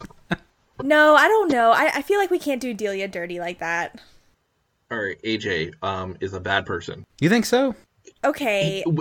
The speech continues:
Speaker 2: I should have written down all of his quotes that he said to the Pokemon. Like, "You bunch of wimps."
Speaker 1: Yeah, he verbally abuses his Pokemon.
Speaker 2: Yeah.
Speaker 1: And you know what bothered me the most about this episode was the fact that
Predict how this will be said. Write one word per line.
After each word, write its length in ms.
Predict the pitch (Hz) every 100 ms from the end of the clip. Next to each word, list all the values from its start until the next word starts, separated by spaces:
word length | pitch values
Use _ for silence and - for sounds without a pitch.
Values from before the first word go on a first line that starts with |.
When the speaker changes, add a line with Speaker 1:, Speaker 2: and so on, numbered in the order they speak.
| 170
Speaker 2:
I 80 |
should 140 | 233 339
have 100 | 175
written 200 | 175 170
down 140 | 151
all 200 | 147 120
of 60 | 135
his 120 | 127
quotes 340 | - - 107 104
that 120 | 95
he 120 | 98
said 280 | 90 98 92
to 60 | 95
the 80 | 85
Pokemon. 540 | 92 90 78 71 82
Like, 140 | 92 196
"You 80 | 214
bunch 200 | 226 214
of 100 | 160
wimps." 600 | 185 175 156 - - - _ -
Speaker 1:
Yeah, 120 | 269
he 120 | 262
verbally 460 | 226 226 262 311 311
abuses 440 | 208 214 202 196
his 100 | 196
Pokemon. 560 | - 180 185 170 170 202 - - -
Speaker 2:
Yeah. 180 | 294 -
Speaker 1:
And 80 | -
you 80 | 302
know 80 | 359
what 200 | 453 -
bothered 320 | 254 262 247
me 100 | 269
the 120 | 247
most 280 | 214 196 -
about 180 | 226 220
this 140 | 226 -
episode 480 | 208 226 233 220
was 140 | 214 214
the 100 | 214
fact 380 | - 190 196 -
that 280 | 208 180